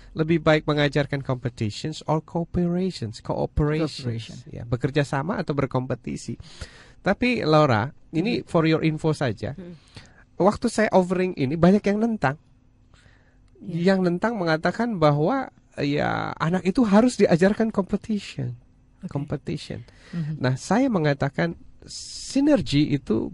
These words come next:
Speaker 1: better than competitions. Cooperation is better than competition.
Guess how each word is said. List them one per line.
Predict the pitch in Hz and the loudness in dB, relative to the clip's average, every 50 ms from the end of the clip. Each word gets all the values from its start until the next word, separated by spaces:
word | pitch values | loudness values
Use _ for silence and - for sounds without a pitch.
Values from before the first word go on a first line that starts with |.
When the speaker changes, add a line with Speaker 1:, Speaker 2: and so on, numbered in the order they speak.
| 147 - | -6 0
Speaker 1:
better | - 156 156 196 - - 202 | 2 2 2 2 0 -2 -4
than | 180 151 147 135 151 151 | -2 0 0 0 -2 -4
competitions. | - - 127 127 139 123 - - 135 135 135 - - 120 120 - - - - - - _ - - - | -8 -8 -6 -4 -4 -4 -4 -2 -2 -4 -4 -4 -8 -8 -8 -10 -14 -20 -20 -20 -20 _ -20 -8 0
Cooperation | - 233 - - 214 - - 254 135 127 147 202 226 - - 196 156 - | 2 2 4 2 2 0 2 4 4 6 6 4 4 4 2 0 0 -2
is | - - | -8 -10
better | - - - 147 147 - 156 139 | -6 -4 -4 -4 -2 -2 -2 -2
than | - 131 147 170 180 - - _ | -2 -2 -4 -4 -8 -12 -16 _
competition. | - - 151 143 - 139 - 127 156 - - 123 | -4 -4 -2 -2 -2 -2 -2 -2 -4 -4 -4 -6